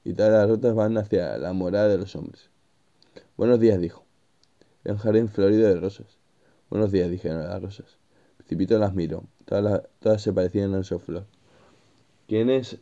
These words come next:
sois?", les preguntó estupefacto. "Somos rosas", dijeron las rosas. "Ah", dijo el Principito.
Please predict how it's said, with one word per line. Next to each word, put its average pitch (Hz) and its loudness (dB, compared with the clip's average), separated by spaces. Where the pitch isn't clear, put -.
sois?", 117 2
les 101 -12
preguntó 92 -4
estupefacto. 92 -6
"Somos 117 0
rosas", 87 -4
dijeron 85 -6
las 90 -8
rosas. 98 -14
"Ah", 95 -2
dijo 87 -6
el - -12
Principito. 92 -12